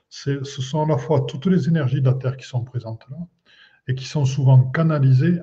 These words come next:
amplifiées par les constructions. Et par construction, juste un cercle de pierre ou quelques pierres plantées suffisent, ou juste l'intention de l'homme de faire d'un lieu un site sacré, puisqu'au Mont Shasta, il n'y a aucun cercle, il n'y a, il y a aucune roue médecine au Mont Shasta, du moins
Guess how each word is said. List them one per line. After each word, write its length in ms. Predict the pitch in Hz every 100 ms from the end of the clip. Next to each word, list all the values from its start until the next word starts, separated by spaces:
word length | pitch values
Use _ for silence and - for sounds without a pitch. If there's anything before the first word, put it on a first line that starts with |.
| -
amplifiées 840 | 156 160 - - 147 - 151 202
par 200 | - 135
les 80 | 131
constructions. 480 | 135 131 131 156 131
Et 20 |
par 220 | 131 -
construction, 560 | 139 131 - - 208 175
juste 280 | 185 170
un 120 | 175 131
cercle 340 | - - 147
de 100 | 127
pierre 240 | - 139
ou 60 | 117
quelques 320 | - 110 -
pierres 260 | 131 127 -
plantées 360 | - 113 -
suffisent, 440 | 123 - - 190 135 - _ _ -
ou 140 | 143
juste 340 | 131 175 -
l'intention 840 | 131 127 151 190 180 170 139 - 156
de 100 | 135
l'homme 220 | 131 156
de 100 | 131
faire 220 | 131 117
d'un 100 | 107
lieu 220 | 117 117 120
un 80 |
site 220 | - - -
sacré, 280 | 131 -
puisqu'au 300 | 180 - -
Mont 100 | 113
Shasta, 400 | 113 131 - 135
il 40 | 120
n'y 60 |
a 40 | 110
aucun 240 | - 131
cercle, 380 | - 127 123 -
il 80 | 113
n'y 60 | 110
a, 60 | - - - _ -
il 60 |
y 20 |
a 20 | 104
aucune 280 | - 139
roue 200 | 131 131
médecine 480 | 123 117 110 - 131
au 60 | 113
Mont 160 | 107
Shasta, 380 | - - - 175
du 120 | 139
moins 200 | 123 113